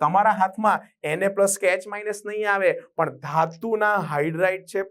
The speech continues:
પાણી સાથેની પ્રક્રિયાથી હાઇડ્રોજન વાયુ ઉત્પન્ન કરશે. હાઇડ્રોજન ઉત્પન્ન કરશે એટલે તમે બી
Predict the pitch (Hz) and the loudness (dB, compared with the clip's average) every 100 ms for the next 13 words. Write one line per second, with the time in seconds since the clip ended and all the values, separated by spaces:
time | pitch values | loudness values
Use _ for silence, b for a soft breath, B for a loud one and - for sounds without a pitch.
0 | 165 160 175 170 170 165 165 165 151 156 | -2 -2 -4 -4 -4 -4 -6 -6 -6 -4
1 | 156 156 160 226 - - 147 151 170 180 | -2 -2 -2 -6 -8 -8 -2 2 2 0
2 | 170 170 165 165 165 165 165 156 160 143 | 0 0 -4 -2 -4 0 0 2 0 0
3 | B B B 139 143 151 156 147 147 156 | B B B 2 4 2 0 -4 -2 0
4 | 156 147 151 208 208 151 156 156 151 185 | 0 0 2 2 2 0 0 -2 -4 -2